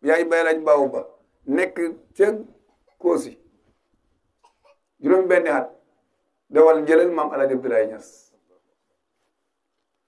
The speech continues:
Nekk fa ci ndigalal nijaay Maam Alaaji Saloum Diané. Ñoom ñooñu nga dégg woy wi, kii doon woy léegi, S-, Serigne Siane. Waaw, ak yi ci aju yëpp, jaar ci Maam Khalifa, ñoo ci Maam, waaw, kon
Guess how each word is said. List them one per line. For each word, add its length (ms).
Nekk 320
fa 200
ci 100
ndigalal 400
nijaay 320
Maam 220
Alaaji 220
Saloum 340
Diané. 300
Ñoom 220
ñooñu 240
nga 120
dégg 240
woy 220
wi, 240
kii 160
doon 200
woy 180
léegi, 340
S-, 200
Serigne 240
Siane. 340
Waaw, 180
ak 100
yi 140
ci 80
aju 220
yëpp, 180
jaar 260
ci 80
Maam 240
Khalifa, 340
ñoo 120
ci 140
Maam, 280
waaw, 140
kon 280